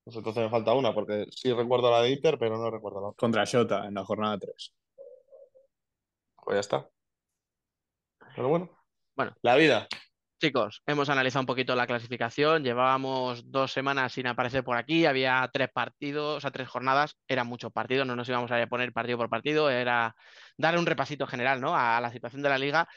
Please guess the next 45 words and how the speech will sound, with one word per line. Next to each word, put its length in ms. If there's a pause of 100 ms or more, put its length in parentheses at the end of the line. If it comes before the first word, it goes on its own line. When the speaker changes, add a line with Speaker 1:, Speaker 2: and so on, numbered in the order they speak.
(120)
Speaker 3:
y 140
a 60
lo 100
que 100
nos 160
viene, 240
porque 220
recordemos 400
que 80
este 180
fin 80
de 100
semana 260
hay 60
liga, 440 (260)
que 100
se 120
juega 240
entre 180
semana, 340
las 180
dos, 120
como 180
habéis 160
dicho, 240
con 140
horario 220
unificado, 560 (720)
pueden 280
ser 320 (160)
locura 600
absoluta, 640
así 260
que, 100
oye, 420 (120)
pues 140
vamos 240
a 60
disfrutarlo, 600
¿no? 140
Antes 300
de, 560
de 80
las 180
fiestas, 480